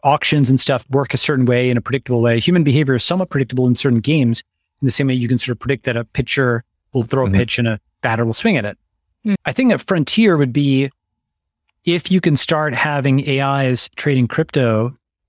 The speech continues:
Speaker 1: and you start being able to, like, reproduce certain human behavior. So now you have not just one path through,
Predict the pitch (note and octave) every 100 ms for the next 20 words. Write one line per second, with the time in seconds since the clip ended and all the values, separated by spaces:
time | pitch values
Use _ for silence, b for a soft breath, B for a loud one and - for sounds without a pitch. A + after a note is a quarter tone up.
0 | _ _ - C#3+ C3 B2+ B2+ A#2+ C3+ -
1 | D#3+ C#3 C#3+ C#3 B2+ C3 A#2+ - - _
2 | _ B2 G#2+ E3+ G#3+ E3 G#3 E3 - -
3 | - _ _ - - D3+ D3 C3 - D3+
4 | B2+ A#2 E3 D3 B2+ C#3+ C3+ D3 C3+ C#3+
5 | C3 C#3 C#3 C3+ - _ _ _ B2 A2
6 | D3+ G3+ F#3+ E3+ D3 B2+ - F3+ E3+ B2
7 | A#2+